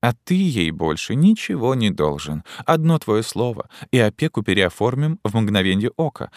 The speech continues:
а как отдохнёшь, вернём тебе полный набор прав, и ты сам выберешь себе в клане нового мастера». Я даже сглотнул от удивления. «Сам? Не поставит перед фактом? Не привяжет насильно, а сам?»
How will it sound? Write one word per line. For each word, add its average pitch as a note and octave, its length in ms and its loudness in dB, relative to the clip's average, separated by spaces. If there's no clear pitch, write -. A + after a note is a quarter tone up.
а G#2 80 2
как F#2 200 -2
отдохнёшь, F#2 520 -2
вернём A2+ 480 2
тебе D#2 260 -4
полный B2 380 0
набор F2+ 280 0
прав, - 340 -4
и B2 80 0
ты A2+ 140 0
сам G2+ 380 0
выберешь E2 380 0
себе D#2 200 0
в - 100 -12
клане G#2+ 400 -2
нового C3+ 480 4
мастера». E2 600 -4
Я D2+ 180 -2
даже D#2 220 0
сглотнул D#2+ 480 -2
от C#2+ 100 -6
удивления. D2+ 580 -6
«Сам? F2 460 -2
Не F#2 160 2
поставит F#2 480 0
перед E2 220 -6
фактом? - 420 -4
Не G2 160 4
привяжет G2 440 2
насильно, G#2 580 0
а - 120 -6
сам?» B2 440 0